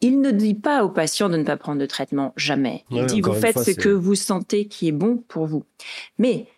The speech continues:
Speaker 1: le fait de, de, de suivre des traitements conventionnels n'empêche pas de mettre en place, euh, un mode de vie différent. Le cancer, c'est une maladie du mode de vie.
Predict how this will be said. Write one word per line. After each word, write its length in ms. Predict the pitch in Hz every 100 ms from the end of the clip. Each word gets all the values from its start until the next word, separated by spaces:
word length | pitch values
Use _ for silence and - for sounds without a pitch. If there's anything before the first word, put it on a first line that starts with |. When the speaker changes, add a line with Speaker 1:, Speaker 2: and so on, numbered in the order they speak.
| _ -
Speaker 1:
le 100 | 165
fait 140 | 214
de, 200 | 175 156 -
de, 200 | 151 135
de 160 | - 131
suivre 380 | - 196 175 143
des 100 | 143
traitements 340 | 160 175 151
conventionnels 720 | 156 131 127 135 160 240 180 - - -
n'empêche 320 | 151 151 -
pas 260 | 202 220
de 120 | 156 165
mettre 240 | 156 -
en 60 | 147
place, 400 | 175 185 196 -
euh, 120 | 160 -
un 140 | 151
mode 240 | 180 226
de 80 | 160
vie 180 | 156 170
différent. 500 | 151 139 139 127 - _ - _
Le 100 | 170
cancer, 400 | 180 175 - 180
c'est 240 | - 151 -
une 80 | 151
maladie 340 | 135 135 139
du 140 | 135
mode 240 | 139 139 135
de 80 | 165
vie. 240 | 220